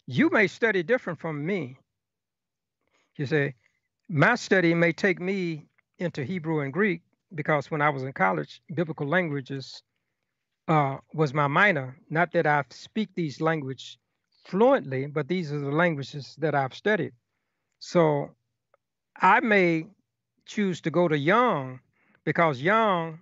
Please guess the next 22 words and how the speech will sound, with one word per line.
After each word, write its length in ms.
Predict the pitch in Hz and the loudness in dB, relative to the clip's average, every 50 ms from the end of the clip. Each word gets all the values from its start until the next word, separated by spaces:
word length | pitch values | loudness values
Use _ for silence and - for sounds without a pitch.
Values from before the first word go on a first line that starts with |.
| _ _ | _ _
when 180 | - 147 156 156 | -6 -6 -6 -4
you 140 | 156 180 180 | -4 -4 0
look 200 | 196 196 - - | 0 0 0 0
at 80 | 156 | -4
Young's 720 | 143 135 165 208 247 285 277 240 196 - - - - - _ _ _ _ _ | -2 0 2 2 4 2 2 0 -2 -6 -10 -16 -20 -20 _ _ _ _ _
concordance, 720 | - 160 151 - - 170 165 160 147 147 156 - - - - _ _ _ _ _ _ _ _ _ _ _ _ _ _ _ _ _ _ _ _ | -8 -8 -8 -4 0 0 0 0 0 -2 -8 -12 -16 -20 -20 _ _ _ _ _ _ _ _ _ _ _ _ _ _ _ _ _ _ _ _
he 180 | - 220 247 254 | -2 -2 0 2
deals 280 | 240 196 190 175 135 | 4 4 4 4 2
with 140 | 156 175 143 | 0 -4 0
both 260 | 139 190 190 175 - _ | 2 2 2 2 0 _
the 120 | 165 156 | -4 -4
Greek 400 | 127 147 180 208 214 202 - - - | -2 -2 0 0 0 -2 -4 -8 -2
and 320 | 185 196 226 247 262 247 180 | 2 2 4 4 4 4 2
the 100 | 185 143 | -2 -4
Hebrew. 540 | - 175 151 131 135 139 139 135 147 151 - _ _ _ _ _ _ _ - | -2 -4 -6 -4 -4 -4 -4 -4 -6 -8 -10 _ _ _ _ _ _ _ 0
And 140 | 175 160 180 | 2 4 4
at 180 | 190 185 - | 4 2 2
the 360 | 175 165 - - 196 214 247 | -2 -6 -4 -2 2 4 4
end 360 | 262 254 233 208 190 170 - _ _ _ _ | 4 4 2 0 -4 -8 -12 _ _ _ _
of 200 | 175 180 170 139 | -2 -2 -2 -2
the 80 | 165 156 | -4 -4
concordance, 720 | - - 160 147 - - 170 156 147 143 170 170 - - | -2 -2 -4 -4 -2 0 0 0 0 -2 -4 -10 -14 -20